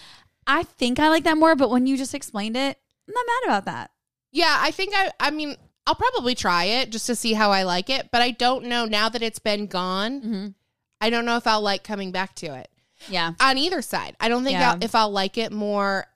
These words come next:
Speaker 2: as,
Speaker 1: I'm
Speaker 2: like,
Speaker 1: a creature of habit
Speaker 2: as
Speaker 1: too.
Speaker 2: a creator or a viewer.
Speaker 1: Yeah. I don't know. I guess we'll see. We'll have
Speaker 2: Yeah.
Speaker 1: to try it and see.
Speaker 2: Very interesting.
Speaker 1: Very interesting, but either or.
Speaker 2: Um, so we put up a story box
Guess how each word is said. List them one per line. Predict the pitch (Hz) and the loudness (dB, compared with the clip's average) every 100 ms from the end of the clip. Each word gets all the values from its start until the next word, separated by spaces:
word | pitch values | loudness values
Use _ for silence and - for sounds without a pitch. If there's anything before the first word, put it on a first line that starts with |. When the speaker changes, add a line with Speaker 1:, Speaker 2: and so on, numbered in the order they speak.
| _ | _
Speaker 2:
as, | 190 196 185 | -4 -4 -2
Speaker 1:
I'm | 262 | 0
Speaker 2:
like, | 180 | 2
Speaker 1:
a | |
creature | 330 285 233 | 0 -2 -2
of | |
habit | 208 208 | 0 2
Speaker 2:
as | 208 | 0
Speaker 1:
too. | 180 156 160 175 185 _ _ - | -2 -4 -6 -10 -14 _ _ -6
Speaker 2:
a | 196 | -6
creator | - 196 202 226 269 285 - | -2 0 2 4 4 4 2
or | 220 226 | 2 2
a | 214 | 2
viewer. | 196 180 127 64 - _ _ _ _ _ - - - - _ _ _ _ - | 0 -2 -2 -6 -12 _ _ _ _ _ -20 -20 -20 -20 _ _ _ _ -8
Speaker 1:
Yeah. | 233 269 202 _ _ _ _ | -4 -4 -8 _ _ _ _
I | 185 | -12
don't | 185 | -10
know. | 220 | -8
I | 185 | -8
guess | 175 | -10
we'll | 175 | -12
see. | 165 190 170 | -10 -8 -8
We'll | 185 | -8
have | 196 | -4
Speaker 2:
Yeah. | 254 | 0
Speaker 1:
to | 240 | 2
try | 190 | 2
it | 160 | 0
and | 185 | -4
see. | 185 175 185 - _ _ _ _ _ _ _ | -10 -10 -10 -14 _ _ _ _ _ _ _
Speaker 2:
Very | 208 196 240 254 220 | -20 -8 -4 -2 -4
interesting. | - 190 - 175 165 202 | -4 -8 -6 -8 -10 -8
Speaker 1:
Very | 208 226 208 | -4 -2 -2
interesting, | 175 175 180 170 147 127 202 190 | -4 -6 -8 -8 -10 -8 -8 -4
but | 165 160 - - | -4 -4 -8 -10
either | 220 190 | -4 -2
or. | 120 110 196 220 | -2 -4 -4 0
Speaker 2:
Um, | 240 233 | 0 0
so | 226 269 | -4 -4
we | 254 | -2
put | 269 | -2
up | 262 | 0
a | 247 | -2
story | - 208 196 202 | 0 0 2 2
box | 185 180 190 - - - | 4 4 2 -2 -8 -8